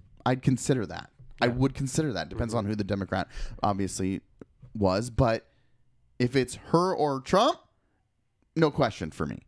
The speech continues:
Speaker 1: No question in who I'm gonna support and want to see.
Speaker 2: Mm-hmm.
Speaker 1: But I don't know. What are you thinking?
Speaker 2: I just, I think the, the fear is, is that a watered down Republican
Speaker 1: Mm-hmm.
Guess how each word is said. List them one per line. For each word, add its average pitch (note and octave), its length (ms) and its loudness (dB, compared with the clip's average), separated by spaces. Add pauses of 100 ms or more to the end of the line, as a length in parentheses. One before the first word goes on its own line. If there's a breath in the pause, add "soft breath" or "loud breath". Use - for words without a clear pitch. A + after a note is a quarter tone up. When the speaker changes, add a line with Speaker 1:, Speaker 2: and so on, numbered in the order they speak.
Speaker 1:
No F3 180 4
question - 400 -8 (320)
in B2 140 4
who C3+ 220 2
I'm A#2+ 160 -2
gonna G2 180 -6
support A#2 400 -2
and G2+ 140 -4
want F2+ 160 -4
to F#2 80 -14
see. D#2 300 -8 (180 loud breath)
Speaker 2:
Mm-hmm. G#2 220 -6
Speaker 1:
But G2 320 2 (280)
I G#2 100 4
don't F2+ 100 0
know. E2 60 -2
What F#2 120 0
are F2+ 40 0
you E2+ 60 -2
thinking? D#2 280 -4 (1500 soft breath)
Speaker 2:
I D#3 140 0
just, - 400 -4 (1040)
I C#3+ 100 -2
think D#3+ 260 -4
the, C#3 80 -2
the B2 240 -4
fear D3+ 440 0
is, A#2+ 280 0
is A2+ 200 -6
that A2 440 -2 (1120 soft breath)
a C3+ 80 2
watered C3 420 4
down A2+ 500 -2 (320)
Republican G#2+ 720 -6
Speaker 1:
Mm-hmm. G2 320 -2